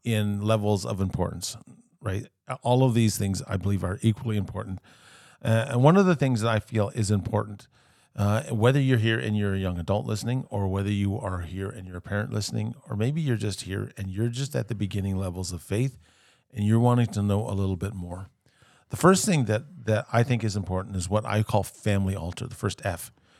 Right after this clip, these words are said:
family altar. And what a family altar is, is a time where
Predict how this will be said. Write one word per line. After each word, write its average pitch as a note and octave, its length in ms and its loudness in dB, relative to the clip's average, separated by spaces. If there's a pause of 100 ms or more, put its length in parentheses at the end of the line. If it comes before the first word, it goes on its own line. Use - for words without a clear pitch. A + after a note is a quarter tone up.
(120)
family A2+ 380 2
altar. - 380 -6 (720)
And A2+ 760 4 (600)
what D3 180 6
a D#3 40 6
family B2+ 380 4
altar G2+ 360 -2
is, G2 280 0
is G#2 240 -4
a G2+ 60 0
time B2 380 0
where G#2 360 4